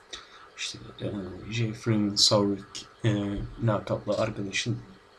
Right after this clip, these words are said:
başlattığı bir uygulamadır. Şimdi genel anlamda burada çok bir işiniz olmuyor ama alt taraflarda işte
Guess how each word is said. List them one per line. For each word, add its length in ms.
başlattığı 760
bir 220
uygulamadır. 720
Şimdi 460
genel 320
anlamda 500
burada 420
çok 280
bir 40
işiniz 400
olmuyor 340
ama 280
alt 220
taraflarda 720
işte 200